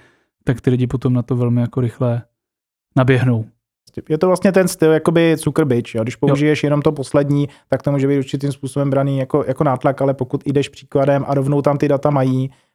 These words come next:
Speaker 2: a navíc ty chceš ty úkoly, tahle ta kombinace, tak za mě je úplně ideální.
Speaker 1: Ty jsi, ty jsi zmínil komunikační mapy, který já teda vnímám tak, že ty s nima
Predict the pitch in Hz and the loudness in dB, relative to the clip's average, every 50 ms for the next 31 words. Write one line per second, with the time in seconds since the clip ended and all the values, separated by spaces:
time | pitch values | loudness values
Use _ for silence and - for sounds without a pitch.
0 | _ _ _ 151 147 147 139 139 135 - - 143 135 - - 143 - - 156 147 | _ _ _ 0 2 2 2 0 -2 -2 -2 -4 -2 -2 -2 -4 -2 0 0 0
1 | 139 131 - 143 139 135 135 135 139 135 143 139 139 147 - - 131 127 131 127 | 0 0 0 0 2 0 0 0 -2 -2 0 0 0 -2 -2 -2 -2 -2 -2 -2
2 | 131 120 - 143 135 131 139 135 131 135 131 131 135 139 135 131 123 123 135 131 | -4 -4 -2 -2 -2 0 -2 -2 -2 -2 -2 -2 -2 -2 -2 -2 -2 -4 -4 -4
3 | 135 131 117 113 113 110 107 110 104 98 - _ _ _ _ _ _ _ _ _ | -2 -2 -2 -2 -2 -2 -2 -2 -2 -2 -6 _ _ _ _ _ _ _ _ _
4 | _ _ _ _ _ _ _ _ - 147 - - 214 233 - _ - 147 123 151 | _ _ _ _ _ _ _ _ -4 -2 -2 0 -2 -2 -2 _ -4 -2 0 0
5 | 202 185 180 180 202 202 175 - 156 151 151 156 - 180 175 - - 190 147 127 | 2 2 2 2 2 0 0 0 0 0 0 0 0 -2 -2 0 0 0 0 0
6 | - 127 123 - _ _ _ _ _ _ - 131 139 151 147 139 135 - 160 151 | -2 -4 -8 -8 _ _ _ _ _ _ -2 0 2 2 2 2 2 0 0 0
7 | 147 143 147 147 147 143 143 139 - 139 135 127 143 143 - - 139 123 - - | 0 0 0 0 0 0 0 0 0 -2 0 -2 -2 -4 -4 -4 -6 -4 -4 -4
8 | 143 139 139 143 143 143 143 139 | -2 0 0 2 2 0 -2 -4